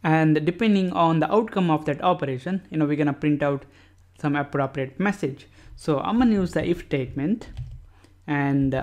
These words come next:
I'm gonna write number mod two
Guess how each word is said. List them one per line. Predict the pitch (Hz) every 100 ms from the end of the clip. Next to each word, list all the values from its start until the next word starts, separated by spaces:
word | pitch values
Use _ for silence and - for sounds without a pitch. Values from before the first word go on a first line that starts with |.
| -
I'm | 147 147
gonna | 139 131
write | 131 127 127 - - - - - - - - - -
number | 139 185 240 139 131 202 - - - - - - - _ - - - - - - - - - -
mod | 139 151 202 135 196 220 - - - - - - - - - - -
two | 285 180 139 196